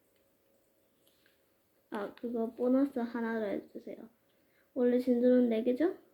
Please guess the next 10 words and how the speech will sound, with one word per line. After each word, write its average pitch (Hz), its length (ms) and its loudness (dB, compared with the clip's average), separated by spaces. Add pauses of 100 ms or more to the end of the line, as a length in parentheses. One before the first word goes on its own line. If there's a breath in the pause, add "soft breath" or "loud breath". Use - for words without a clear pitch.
맞아요. 220 420 -4 (460)
보너스 285 340 2
한 220 220 -2
개, 302 260 0 (160)
그리고 - 380 -6
다섯 - 320 -10
개네요. 285 420 4 (600)
그래가지고 202 440 0
다섯 - 320 -8
개군요. 233 420 -4